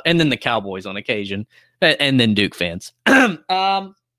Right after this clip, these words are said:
you know, other than that, I like to keep it positive. You know, I'm always gonna keep it real, but, you know,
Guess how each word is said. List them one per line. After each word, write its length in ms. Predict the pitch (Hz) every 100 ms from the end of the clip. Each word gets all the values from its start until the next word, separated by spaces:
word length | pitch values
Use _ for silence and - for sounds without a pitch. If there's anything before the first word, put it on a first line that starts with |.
| _ -
you 80 |
know, 100 | 262
other 260 | 240 311 381
than 120 | 320
that, 160 | 277 302
I 60 | 262
like 180 | 254
to 80 | 240
keep 140 | 240 214
it 80 |
positive. 480 | 208 214 208 123 104
You 60 | 131
know, 180 | 135 147 _ _ -
I'm 120 | 254
always 200 | 254 214
gonna 140 | 190
keep 200 | 165 175
it 60 | 117
real, 460 | 123 175 190 160 139
but, 400 | 139 156 151 - _ _ _ _ _
you 100 | 165
know, 320 | 156 147 139